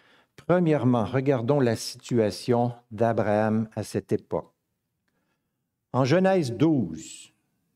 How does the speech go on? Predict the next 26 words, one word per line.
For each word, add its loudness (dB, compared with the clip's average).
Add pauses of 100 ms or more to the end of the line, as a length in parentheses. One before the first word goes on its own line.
(320)
Dieu 2 (120)
demande 2
à 0
Abraham 2
de 2
quitter 0
son 0
pays, 0 (640)
sa 0
nation, 0 (1080)
sa 0
patrie, 0 (100)
pour -2
partir 0 (440)
là 2
où 2
le 4
Seigneur 2
va 0
le 2
conduire. -4 (720)
Dieu 2
promet 2
de 2
le 4
bénir 2